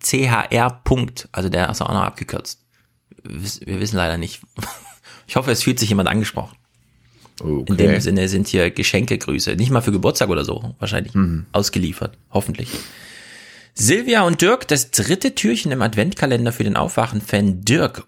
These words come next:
Speaker 1: Osiek. Ach so, so heißt er. Von Silvia.
Speaker 2: <laughs>
Speaker 1: Ähm, ist schon dritter Advent oder was? Ist schon drittes Türchen? Ist da erst am Montag.
Speaker 2: Sonntag. Erster
Speaker 1: Sonntag
Speaker 2: Advent ist am
Speaker 1: ist
Speaker 2: Sonntag.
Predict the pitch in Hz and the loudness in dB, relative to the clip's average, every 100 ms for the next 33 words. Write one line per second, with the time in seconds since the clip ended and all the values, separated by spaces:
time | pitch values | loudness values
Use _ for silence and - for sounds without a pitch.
0 | - 120 113 107 95 101 117 - - - | -2 0 2 0 0 0 0 -2 -12 -12
1 | - - - 104 110 92 90 - - - | -16 -20 -10 -6 -6 -6 -6 -8 -12 -16
2 | _ - - 127 117 147 98 85 214 - | _ -12 -2 0 2 2 2 2 0 2
3 | 202 202 - 175 - 113 123 127 127 127 | 2 2 0 -2 2 4 4 4 2 2
4 | 123 123 - _ _ _ _ - - 175 | 0 -4 -16 _ _ _ _ -2 0 0
5 | 170 165 139 139 143 208 214 202 175 - | 0 2 2 2 0 0 0 0 0 -2
6 | 139 147 151 - 170 185 165 117 104 104 | -4 -4 -2 0 0 0 -2 0 0 0
7 | - 98 98 98 98 98 101 107 110 120 | -4 -4 -2 -2 -2 -2 -4 -6 -8 -12
8 | _ _ _ _ _ _ - 165 - - | _ _ _ _ _ _ -4 -2 -2 -6
9 | _ _ _ _ _ _ _ _ _ _ | _ _ _ _ _ _ _ _ _ _
10 | _ _ 107 127 78 80 _ _ _ _ | _ _ -4 -4 -6 -14 _ _ _ _
11 | _ _ _ _ _ _ _ _ _ - | _ _ _ _ _ _ _ _ _ -2
12 | 143 - 120 113 127 123 110 98 113 101 | 0 2 0 2 0 2 0 2 0 -2